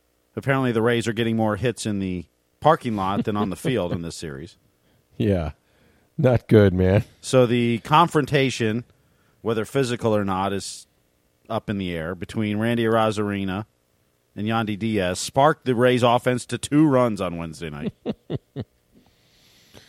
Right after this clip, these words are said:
Speaker 2: Yep, it did. I don't know what they're arguing about, and my Spanish isn't good enough if I'd have been there to really understand it, but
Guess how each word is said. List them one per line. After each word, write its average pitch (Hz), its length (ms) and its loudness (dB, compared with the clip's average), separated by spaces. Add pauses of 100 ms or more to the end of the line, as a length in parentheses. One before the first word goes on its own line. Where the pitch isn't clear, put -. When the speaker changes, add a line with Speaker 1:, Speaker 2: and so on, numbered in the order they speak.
(440)
Speaker 2:
Yep, 98 380 4 (640)
it 110 200 2
did. 104 400 8 (300)
I 127 160 6
don't 185 140 8
know 180 100 6
what 170 180 8
they're 165 140 8
arguing 151 400 6
about, 113 420 6 (500)
and 113 840 6 (260)
my 120 160 4
Spanish 123 460 0
isn't 113 260 0
good 113 160 6
enough 113 380 2 (380)
if - 340 -4
I'd 110 140 6
have 107 80 4
been 110 160 4
there 110 160 4
to - 120 -6
really 104 280 2
understand 107 500 -2
it, 95 140 -4
but 101 300 0